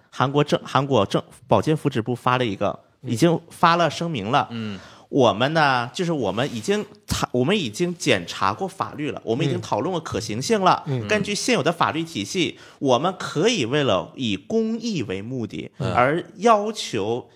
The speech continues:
Speaker 1: 限制实习医生的辞职。
Speaker 2: 嗯。
Speaker 1: 就我可以法律不允许你辞职。
Speaker 2: 然后你再辞职的话就是违法。
Speaker 1: 第一个你违法，
Speaker 2: 对吧？
Speaker 3: 嗯。
Speaker 1: 第二个直接把你的医师执照给你砍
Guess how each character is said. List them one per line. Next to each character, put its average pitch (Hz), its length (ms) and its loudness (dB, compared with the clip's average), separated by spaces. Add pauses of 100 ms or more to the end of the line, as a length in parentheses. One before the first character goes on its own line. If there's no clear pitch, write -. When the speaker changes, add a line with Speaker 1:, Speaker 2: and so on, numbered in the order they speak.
Speaker 1:
限 190 540 0
制 98 340 -6 (500)
实 - 280 2
习 131 220 -2
医 120 100 -2
生 110 200 -4
的 110 40 -4
辞 - 240 -8
职。 - 220 -12 (520)
Speaker 2:
嗯。 185 200 2
Speaker 1:
就 269 100 2
我 143 220 2
可 - 140 -2
以 233 60 2
法 202 260 2
律 175 180 -2 (140)
不 311 100 0
允 165 100 2
许 117 120 -6
你 92 100 -6
辞 - 180 -12
职。 - 220 -18 (160)
Speaker 2:
然 123 160 2
后 156 160 4
你 107 220 -2
再 180 200 2
辞 - 220 -2
职 117 140 -2
的 113 80 2
话 110 240 0
就 147 260 2
是 113 120 -2
违 98 120 2
法。 92 380 -8 (200)
Speaker 1:
第 220 160 0
一 214 40 2
个 226 100 2
你 160 120 0
违 107 140 4
法， 175 80 2
Speaker 2:
对 - 20 4
吧？ 123 160 4
Speaker 3:
嗯。 110 100 -8
Speaker 1:
第 214 80 4
二 190 160 4
个 113 160 -4
直 - 180 -6
接 185 100 0
把 160 220 2
你 123 100 -4
的 120 120 0
医 156 180 -2
师 151 160 -4
执 - 100 -14
照 139 140 0
给 120 80 -6
你 107 80 -8
砍 - 240 -12